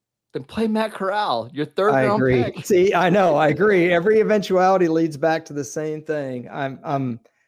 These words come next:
Speaker 2: I'm with you on this.
Speaker 1: All right,
Speaker 2: I'm
Speaker 1: sorry,
Speaker 2: with you on
Speaker 1: that's
Speaker 2: this.
Speaker 1: let, we can do the Browns schedule. Do you wanna do the Browns schedule right now?
Speaker 2: Yeah, if it makes you feel better, man. I'm really with you on just about all of your opinions except for feeling sorry for the Browns. That's it.
Speaker 1: That's fine. That's okay.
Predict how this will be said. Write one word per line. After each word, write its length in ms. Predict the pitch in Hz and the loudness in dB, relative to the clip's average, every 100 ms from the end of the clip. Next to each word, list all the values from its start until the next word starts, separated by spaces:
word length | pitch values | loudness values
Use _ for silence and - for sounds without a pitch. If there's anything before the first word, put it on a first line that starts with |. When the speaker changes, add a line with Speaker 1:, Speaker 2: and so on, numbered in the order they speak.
| _ _ - | _ _ -4
Speaker 2:
I'm 160 | 156 | 0
with 200 | 147 120 | 0 0
you 80 | 120 | 0
on 160 | 107 104 | 0 -2
this. 240 | 101 - | -6 -2
Speaker 1:
All 80 | 135 | -2
right, 120 | 110 | -2
Speaker 2:
I'm 60 | 127 | -2
Speaker 1:
sorry, 140 | 131 | -2
Speaker 2:
with 80 | 110 | 0
you 60 | 123 | -2
on 80 | 107 | -4
Speaker 1:
that's 180 | 98 - | -8 -16
Speaker 2:
this. 140 | - - | -6 -2
Speaker 1:
let, 160 | 202 | 0
we 80 | 190 | 0
can 100 | 214 | 0
do 80 | 214 | 0
the 80 | 185 | 0
Browns 240 | 156 151 | 0 0
schedule. 320 | 139 127 110 107 | 0 -4 -6 -6
Do 100 | 131 | -2
you 80 | |
wanna 140 | 156 160 | 0 2
do 100 | 156 | 0
the 60 | |
Browns 280 | 139 143 143 | 0 0 0
schedule 300 | - 143 139 | -2 -2 -2
right 140 | 135 127 | -2 0
now? 80 | |
Speaker 2:
Yeah, 100 | 135 220 | 0 2
if 60 | 214 | 0
it 140 | 240 | 2
makes 220 | 277 349 | 2 2
you 80 | 202 | 0
feel 200 | - 170 | 0 2
better, 180 | 160 139 | 2 2
man. 140 | 120 123 | 0 -4
I'm 200 | 185 196 | -4 0
really 220 | 277 311 | 2 2
with 280 | 160 156 160 | 2 0 0
you 60 | 143 | -2
on 180 | 123 110 | -2 -6
just 360 | - 220 220 202 | -2 -2 0 -2
about 240 | 170 147 | -2 -2
all 360 | 147 151 143 147 | 0 0 2 2
of 60 | |
your 220 | 139 131 123 | 0 -2 -2
opinions 440 | 123 127 120 113 | -4 -4 -4 -6
except 320 | 117 - 127 | -8 -6 -6
for 100 | 131 | -8
feeling 340 | - 131 120 110 | -8 -6 -6 -6
sorry 280 | 120 110 | -6 -6
for 120 | 104 110 | -6 -6
the 100 | 95 | -6
Browns. 380 | 104 87 - | -6 -8 -10
That's 220 | - 110 117 | -8 -6 -6
it. 100 | - | -6
Speaker 1:
That's 140 | 175 | -6
fine. 140 | - - - _ | -10 -18 -18 _
That's 160 | _ _ | _ _
okay. 220 | _ - | _ -20